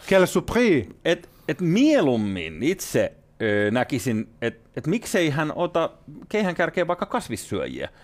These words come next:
Speaker 2: koska Hitlerhän oli tunnettu kasvissyöjä.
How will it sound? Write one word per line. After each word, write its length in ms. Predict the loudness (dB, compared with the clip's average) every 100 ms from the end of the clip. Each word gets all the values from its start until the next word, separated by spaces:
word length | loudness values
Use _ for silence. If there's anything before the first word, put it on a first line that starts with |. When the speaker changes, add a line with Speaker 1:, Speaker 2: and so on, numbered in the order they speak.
| -16 -8
Speaker 2:
koska 400 | -2 0 0 0
Hitlerhän 380 | -2 0 0 0
oli 100 | -2
tunnettu 340 | -2 -4 -4 -4
kasvissyöjä. 640 | -4 -4 -12 -10 -10 -10